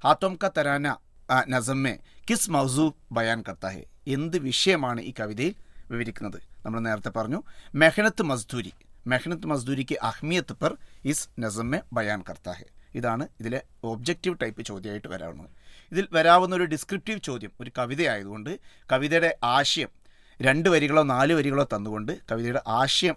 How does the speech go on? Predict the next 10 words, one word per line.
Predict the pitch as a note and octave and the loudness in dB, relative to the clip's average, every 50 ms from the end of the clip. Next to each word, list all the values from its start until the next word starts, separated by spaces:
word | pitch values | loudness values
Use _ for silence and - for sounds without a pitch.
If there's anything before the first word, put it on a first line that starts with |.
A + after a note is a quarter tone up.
| - - | -4 -8
എഴുതാനുള്ള | A2+ G#2+ A2 A2 G#2+ G#2+ A2 A#2 C3 - - | -8 -6 -4 -4 -4 -4 -4 -4 -6 -6 -6
ഒരു | A2+ A2 | -8 -10
ചോദ്യം | G#2 - A2 G#2 G2+ A#2 D#3+ - - - | -8 -8 -8 -6 -6 -6 -8 -8 -10 -10
വന്നേക്കാം. | G2 G2+ F#2+ G2 - - - - - - - - - - - - | -10 -8 -8 -10 -10 -10 -12 -12 -14 -18 -16 -14 -14 -6 0 0
കവി, | B2+ B2 | 2 2
ഏ, | - - B2 A#2+ A#2+ A#2+ A#2 - E2+ | 2 -2 -2 0 0 -2 -2 -2 -2
ആ, | A2+ A2+ | -2 -2
നസം | A#2 A#2 A#2+ A2 B2 B2 | 0 -2 -2 -2 -4 -6
ക | - - | -2 0
മഫൂം | D3+ C#3 B2 A#2+ A#2 - - D3+ G#2 | 0 0 0 0 -2 -2 -2 -4 -4